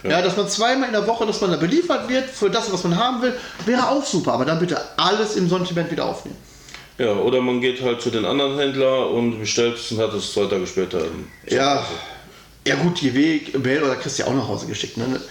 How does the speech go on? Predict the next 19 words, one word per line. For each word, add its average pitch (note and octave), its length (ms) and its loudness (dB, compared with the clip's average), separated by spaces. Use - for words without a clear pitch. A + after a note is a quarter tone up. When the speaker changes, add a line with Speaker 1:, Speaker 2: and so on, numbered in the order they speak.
Speaker 2:
Die, C3+ 120 2
die F#2 140 0
Speaker 1:
Ja, - 40 2
Speaker 2:
meisten D3 280 2
Speaker 1:
aber C#3 80 -2
Speaker 2:
sagen D3 340 2
dann, C3+ 160 0
"Komm, D3 340 0
damit C#3+ 240 2
ich, - 260 -6
weil C3+ 160 2
ich C3+ 160 -2
arbeiten C#3 360 0
bin C#3 160 2
und C3+ 200 0
wo, C3 460 0
was C#3+ 180 0
auch - 120 -2
immer, D#3 320 0